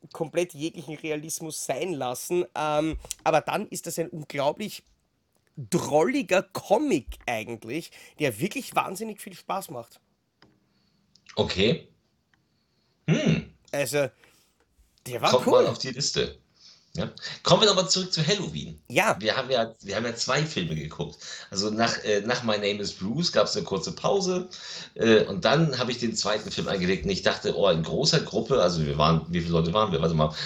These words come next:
Speaker 2: wir waren, äh, wir waren acht, neun Leute waren wir. Wir waren neun Leute, äh, und haben dann, äh, als zweiten Film Trick or Treat geguckt.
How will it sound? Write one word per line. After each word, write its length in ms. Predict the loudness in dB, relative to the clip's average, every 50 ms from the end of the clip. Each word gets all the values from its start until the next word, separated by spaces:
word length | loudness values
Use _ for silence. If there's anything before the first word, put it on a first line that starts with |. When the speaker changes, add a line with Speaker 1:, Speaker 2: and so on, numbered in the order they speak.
| -10 -10 -6
Speaker 2:
wir 180 | -2 0 2 4
waren, 640 | 6 6 6 4 2 2 0 -2 0 0 -2 -4 -2 0
äh, 280 | 2 4 4 4 4 2
wir 120 | 2 4
waren 160 | 4 2 2
acht, 300 | 0 -4 -4 -4 -6 -12 -16 _ _ _ _ _ _ _ _ _ -2
neun 300 | 2 2 4 4 4 2
Leute 340 | 2 0 0 0 -2 0
waren 220 | 2 2 2 2 -2
wir. 120 | -4 -4 -6 -10 _ _ _ _ _ _
Wir 120 | -2 2 4
waren 180 | 4 4 4
neun 240 | 2 2 2 2 0
Leute, 480 | 0 -2 -4 -2 -2 -2 -4 -4 -6 -14 -20 -20 -20 -20 -20 _ _ -20 -16 -14 -12 -12 -12 -12 -14 -10 -2
äh, 180 | 2 2 4 4
und 200 | 2 0 0 2
haben 260 | 2 2 2 2 4
dann, 380 | 4 6 6 6 2 0 -2 -2
äh, 480 | -2 2 2 4 4 4 2 0 -2 -4 -4 -2
als 220 | 0 2 2 2
zweiten 300 | 2 2 2 2 0 -2
Film 320 | -2 -2 0 -2 -2 -2
Trick 320 | -2 -2 2 2 4 6 6
or 140 | 4 4 4
Treat 320 | 0 -4 -4 -6 -6 -4
geguckt. 560 | -4 -4 -4 -4 -6 -8 -8 -10 -14 -14 -16